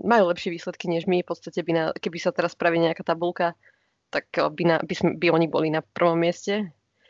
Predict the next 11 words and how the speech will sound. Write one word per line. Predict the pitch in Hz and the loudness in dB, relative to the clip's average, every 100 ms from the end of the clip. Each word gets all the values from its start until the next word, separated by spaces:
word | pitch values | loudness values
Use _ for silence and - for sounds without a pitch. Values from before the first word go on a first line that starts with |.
| _ | _
Takže | - 165 175 | -6 -4 2
tam | 185 185 | 4 4
ten | 160 180 | 4 4
jeho | 180 180 - | 4 2 -4
vplyv | 185 180 180 180 175 _ _ _ - | -2 0 0 -2 -4 _ _ _ -2
na | 170 165 160 156 - - | 2 2 2 0 -2 -2
United | 185 180 165 - | 2 2 2 -4
je | 165 - | -6 -4
obrovský. | 175 175 170 - - 214 226 | -4 -2 -2 -4 -4 -4 -4
Eh, | _ _ _ _ _ _ _ _ _ _ - 170 170 | _ _ _ _ _ _ _ _ _ _ -2 -2 0
dokážu | 180 196 180 180 175 170 156 | 0 2 0 -2 -4 -6 -10